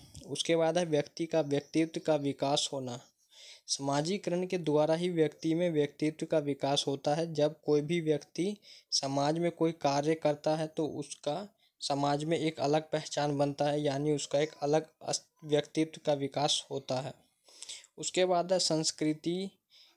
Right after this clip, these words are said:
का स्थानांतरण। हम जानते हैं कि समाजीकरण की प्रक्रिया के द्वारा व्यक्ति अपनी संस्कृति, मूल्यों, आदर्शों को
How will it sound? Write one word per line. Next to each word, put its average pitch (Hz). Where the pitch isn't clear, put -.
का 160
स्थानांतरण। 147
हम 151
जानते 143
हैं 175
कि 175
समाजीकरण 147
की 170
प्रक्रिया 151
के 156
द्वारा 139
व्यक्ति 143
अपनी 156
संस्कृति, 156
मूल्यों, 156
आदर्शों 143
को 160